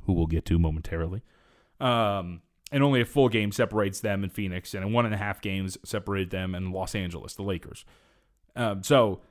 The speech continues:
you could say that they're solidly at eight, but it's not really a solid ground. And I'd also say, too, I mean, as you look at the Western Conference as a whole, they're also only a game out, the Utah Jazz are, two games, I should say,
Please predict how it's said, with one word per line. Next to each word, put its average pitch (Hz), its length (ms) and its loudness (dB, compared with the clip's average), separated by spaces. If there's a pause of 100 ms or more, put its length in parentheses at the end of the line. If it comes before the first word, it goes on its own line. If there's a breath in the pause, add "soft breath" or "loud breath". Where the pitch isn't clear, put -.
(260 soft breath)
you 156 120 0
could 123 120 -6
say 175 160 4
that 135 120 4
they're 120 100 2
solidly 107 440 2
at 95 80 -2
eight, 90 260 -4 (380)
but - 220 -2
it's 117 140 -4
not 104 120 0
really 85 200 -6
a 85 40 -8
solid 85 360 -2
ground. 92 420 0
And 180 140 2
I'd 175 100 8
also 170 220 8
say, 98 160 -4
too, 92 400 2
I - 20 -12
mean, 101 160 -2
as 98 140 -2
you 113 80 2
look 107 160 2
at 90 60 -12
the 95 60 -4
Western 95 300 -4
Conference 95 380 -4
as 85 80 -6
a 80 40 -6
whole, 95 220 0
they're 131 140 2
also 120 240 4
only 104 200 -2
a 92 60 -2
game 98 260 -2
out, 92 260 -4
the 90 180 -10
Utah 87 240 -6
Jazz 82 280 -8
are, 71 80 -12
two - 140 2
games, 92 240 -4
I 101 40 -8
should 82 200 -14
say, - 120 -16